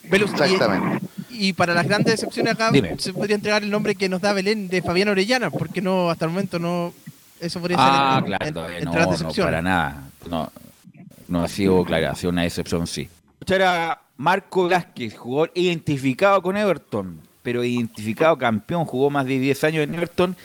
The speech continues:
Speaker 3: y recala en Wanderers. Y lo escuchamos, Laurencio.
Speaker 2: Sí, justamente él declaró lo siguiente en conferencia de, de prensa, lo vamos a seguir en plano, obviamente, en las próximas ediciones de, de Estadio en Portales.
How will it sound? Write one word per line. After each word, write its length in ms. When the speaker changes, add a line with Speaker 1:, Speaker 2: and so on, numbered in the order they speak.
Speaker 3:
y 120
recala 540
en 440
Wanderers. 540
Y 100
lo 120
escuchamos, 400
Laurencio. 400
Speaker 2:
Sí, 140
justamente 680
él 180
declaró 340
lo 80
siguiente 320
en 60
conferencia 640
de, 260
de 160
prensa, 260
lo 60
vamos 180
a 20
seguir 120
en 80
plano, 240
obviamente, 360
en 20
las 80
próximas 340
ediciones 380
de, 240
de 100
Estadio 200
en 40
Portales. 340